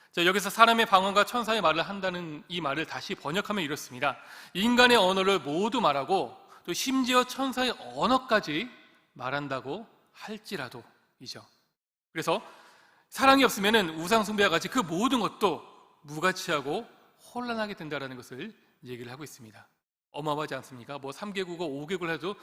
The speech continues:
와 하고 있는데요. 근데 여기서 사도 바울은요, 모든 이 세상의 말을 하고 심지어는 천사의 말을 할지라도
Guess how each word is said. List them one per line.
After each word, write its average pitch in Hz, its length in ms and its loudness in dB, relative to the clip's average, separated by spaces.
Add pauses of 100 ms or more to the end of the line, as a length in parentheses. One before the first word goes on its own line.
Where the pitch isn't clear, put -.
(200)
와 147 280 -2
하고 175 180 -4
있는데요. 139 400 -8 (280)
근데 170 180 -4
여기서 156 240 -4
사도 240 260 -2
바울은요, 175 500 0 (260)
모든 254 800 2
이 190 140 -8
세상의 185 500 -4 (100)
말을 156 340 0
하고 151 300 -8 (360)
심지어는 233 500 -2
천사의 247 420 -4
말을 180 260 0
할지라도 196 540 -4